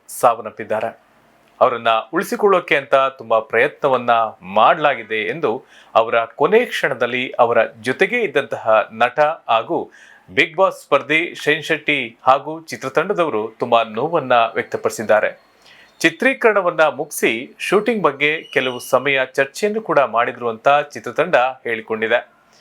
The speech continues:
ಶೂಟಿಂಗ್ ಮುಗಿಸಿ ರಾತ್ರಿ ಊಟ ಮಾಡಿ ಮಲಗಿದ್ದ ಸಂದರ್ಭದಲ್ಲಿ ಅವರಿಗೆ ಹೃದಯಾಘಾತವಾಗಿದೆ. ಅವರನ್ನ ಉಳಿಸಿಕೊಳ್ಳೋ ಎಲ್ಲ ಪ್ರಯತ್ನವನ್ನ ಕೂಡ ಚಿತ್ರತಂಡ ಮಾಡಿದೆ. ಐವತ್ತೆಂಟರಿಂದ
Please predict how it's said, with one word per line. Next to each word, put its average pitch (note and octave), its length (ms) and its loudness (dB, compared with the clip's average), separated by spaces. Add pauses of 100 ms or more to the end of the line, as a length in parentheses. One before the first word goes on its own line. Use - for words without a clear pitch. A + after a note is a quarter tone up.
(280)
ಶೂಟಿಂಗ್ C#3+ 400 -2
ಮುಗಿಸಿ C#3 560 -4
ರಾತ್ರಿ B2+ 400 0
ಊಟ F3 240 -2
ಮಾಡಿ C3+ 320 0
ಮಲಗಿದ್ದ B2+ 560 0
ಸಂದರ್ಭದಲ್ಲಿ C3 840 -2 (280)
ಅವರಿಗೆ A2+ 380 2 (480)
ಹೃದಯಾಘಾತವಾಗಿದೆ. B2+ 960 0 (580)
ಅವರನ್ನ B2+ 340 2
ಉಳಿಸಿಕೊಳ್ಳೋ D#3+ 680 0
ಎಲ್ಲ F#3 500 0
ಪ್ರಯತ್ನವನ್ನ D3+ 760 -2
ಕೂಡ F#3 260 -2 (560)
ಚಿತ್ರತಂಡ B2+ 480 -2
ಮಾಡಿದೆ. A2 600 0 (460)
ಐವತ್ತೆಂಟರಿಂದ D3+ 680 0